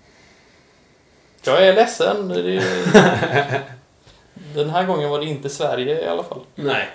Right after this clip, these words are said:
Speaker 2: Men rött var det i alla fall.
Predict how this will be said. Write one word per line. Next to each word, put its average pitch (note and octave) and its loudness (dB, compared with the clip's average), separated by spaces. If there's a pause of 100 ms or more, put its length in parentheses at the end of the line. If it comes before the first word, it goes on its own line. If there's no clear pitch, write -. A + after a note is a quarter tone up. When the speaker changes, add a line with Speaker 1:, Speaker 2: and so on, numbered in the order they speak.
(4000)
Speaker 2:
Men C#3 -4
rött D#3 -6
var G#2+ -2
det G2+ -2
i G2+ -2
alla G#2 -6
fall. G2 -14